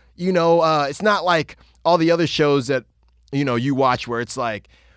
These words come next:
"We gotta get outta here. We only have so many, you know, we only have so many days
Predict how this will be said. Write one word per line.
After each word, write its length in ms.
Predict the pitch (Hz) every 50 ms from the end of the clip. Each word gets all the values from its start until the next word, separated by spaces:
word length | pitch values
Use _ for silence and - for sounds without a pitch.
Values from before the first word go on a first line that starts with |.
| _ -
"We 160 | - 240 233
gotta 220 | 220 196 190 196
get 160 | 165 190 202
outta 240 | 196 196 196 202 196
here. 380 | 190 190 196 185 180 165 139 - _ _
We 160 | - 208 226
only 200 | 220 214 208 208
have 220 | 190 190 185 185 -
so 240 | - - 208 196 190
many, 260 | 190 190 190 190 175 156 - _ _ -
you 140 | 170 190
know, 180 | 175 156 147 147 - _ - - _ _ _
we 120 | 170 214 226
only 140 | 208 208
have 120 | 196 185 -
so 220 | - - 233 214
many 220 | 214 208 208 208 185
days 560 | 175 214 214 208 208 202 202 190 160 -